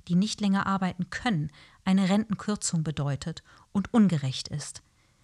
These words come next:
Den gesetzlichen Anspruch, dass besonders langjährig Versicherte vor Erreichen der Regelaltersgrenze abschlagsfrei in Rente gehen können,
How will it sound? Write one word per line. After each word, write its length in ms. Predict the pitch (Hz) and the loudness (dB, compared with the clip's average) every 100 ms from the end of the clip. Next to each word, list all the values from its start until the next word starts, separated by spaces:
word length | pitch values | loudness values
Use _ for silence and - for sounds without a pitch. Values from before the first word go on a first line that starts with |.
| _ _ _ - | _ _ _ 0
Den 140 | 214 202 | 6 6
gesetzlichen 680 | 202 240 254 - 220 - 214 - | 4 0 -2 -4 -4 -4 -2 -2
Anspruch, 540 | 302 - - - - | 0 0 -4 -6 -6
dass 180 | 175 - | -4 -2
besonders 480 | 180 196 226 196 - | 0 2 2 0 0
langjährig 640 | 190 254 269 202 190 - | 0 2 0 -2 -4 -2
Versicherte 640 | 185 175 269 - 170 165 - - - | -2 -2 -2 -2 -2 -4 -8 -12 -20
vor 380 | - - 330 | -10 -4 -2
Erreichen 640 | 349 220 196 220 233 - 170 | 0 -2 -2 -4 -4 -2 -2
der 160 | 165 | 0
Regelaltersgrenze 1000 | 214 233 - 160 160 160 - 160 160 - | 0 -2 -2 -4 -2 -6 -4 -2 -2 -2
abschlagsfrei 720 | - - - 185 - - 180 | -4 -4 -4 -4 -4 -4 -4
in 140 | - 180 | -2 -2
Rente 320 | 220 254 175 | -2 -2 -6
gehen 260 | 160 151 | -4 -6
können, 320 | 147 160 170 | -4 -6 -6